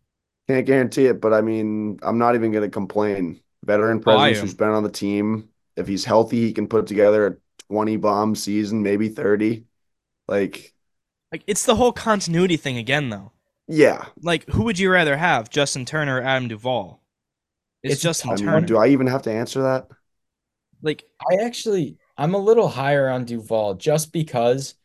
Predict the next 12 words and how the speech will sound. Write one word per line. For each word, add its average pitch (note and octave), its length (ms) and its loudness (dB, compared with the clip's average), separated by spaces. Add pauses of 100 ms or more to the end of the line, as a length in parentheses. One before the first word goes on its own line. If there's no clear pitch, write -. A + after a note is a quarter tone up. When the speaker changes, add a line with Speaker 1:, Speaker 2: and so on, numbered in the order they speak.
(280)
Speaker 3:
I B2 140 -2
think C#3 320 -6
I C3 140 -2
can D3 200 0
see C3 440 -4
where A#2 280 2
he A#2+ 200 -8
fits - 320 -8
on A#2 120 -4
this A#2+ 180 -4
team A2 300 -8
now. G2+ 400 -6